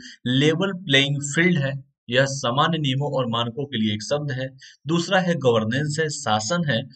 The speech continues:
और तीसरा है मत्स्य क्षेत्र यानी कि फिशर्स है। ठीक है, तो तीन मुद्दों को लेकर अभी भी इन दोनों के बीच में मतभेद बना हुआ है। इकतीस दिसंबर का टेंटेटिव date था,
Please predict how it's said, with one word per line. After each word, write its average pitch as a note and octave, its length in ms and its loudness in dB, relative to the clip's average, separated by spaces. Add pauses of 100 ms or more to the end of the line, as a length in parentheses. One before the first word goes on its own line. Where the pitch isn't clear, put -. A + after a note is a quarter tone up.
(180)
और C#3 200 -4
तीसरा F3 360 0
है C3+ 140 0 (100)
मत्स्य A#2 420 -4
क्षेत्र B2+ 380 -6
यानी A2+ 140 -2
कि A#2 120 -8
फिशर्स A2 480 -6
है। - 100 -20 (240)
ठीक C#3+ 180 -4
है, C4 80 0 (460)
तो C3+ 60 -8 (100)
तीन A3+ 220 4
मुद्दों F3+ 340 2
को F#3 60 -4
लेकर E3+ 240 -2
अभी C#3 280 -2
भी D3+ 120 -2
इन C#3+ 100 -4
दोनों C3 220 -4
के C3 120 -8
बीच A#2+ 200 -6
में A2 140 -4
मतभेद G#2+ 400 -2
बना A2 200 0
हुआ C#3+ 240 0
है। C#3+ 140 -2
इकतीस A#2 220 -8
दिसंबर G#2+ 380 -4
का G2+ 80 -2
टेंटेटिव G#2+ 500 -4
date E3+ 120 0
था, C#3 200 -4